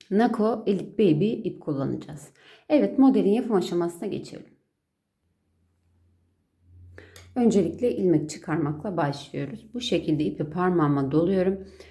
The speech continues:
Şişimi buradan geçiriyorum ve ipimi atarak ilmek çıkarıyorum. Modelim üç ve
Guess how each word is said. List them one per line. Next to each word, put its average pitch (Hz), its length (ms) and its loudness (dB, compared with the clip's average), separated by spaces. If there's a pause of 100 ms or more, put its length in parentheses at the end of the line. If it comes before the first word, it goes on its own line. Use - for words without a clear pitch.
(160)
Şişimi 160 520 0
buradan 151 420 0
geçiriyorum 165 540 -2
ve 139 80 -4
ipimi 170 300 -4
atarak 185 580 -4 (100)
ilmek 151 360 2
çıkarıyorum. 143 600 -6 (1900)
Modelim 226 680 0 (1900)
üç 240 340 -6
ve 196 440 0